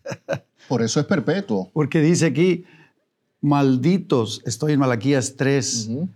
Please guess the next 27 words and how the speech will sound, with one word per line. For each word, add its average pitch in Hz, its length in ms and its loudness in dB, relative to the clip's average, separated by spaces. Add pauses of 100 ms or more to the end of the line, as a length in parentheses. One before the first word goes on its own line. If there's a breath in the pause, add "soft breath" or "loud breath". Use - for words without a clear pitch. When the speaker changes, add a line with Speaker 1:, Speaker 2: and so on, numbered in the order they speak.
(200)
Speaker 1:
nueve, 135 480 0
"malditos 143 840 2
son 165 680 -2
con 127 200 -2
maldición, 123 600 0
porque 135 340 -2
ustedes, 160 440 0
la 143 140 0
nación 139 540 0
toda, 139 340 0
me 143 140 0
habéis 127 540 -2 (100)
robado". 101 880 -6 (160)
Y 135 120 -2
más 113 200 -4
abajo 135 420 0
habla 117 360 -2 (320 soft breath)
diezmos, 117 800 -4 (440)
¿no? 294 160 -4
Y 127 160 -4
claro, 143 300 -2
ofrendas. 127 600 -4 (460 soft breath)
La 139 220 2
obligatoriedad 120 1600 0 (200)
de 131 120 0
decir, 131 460 2
"Ok, 127 220 -4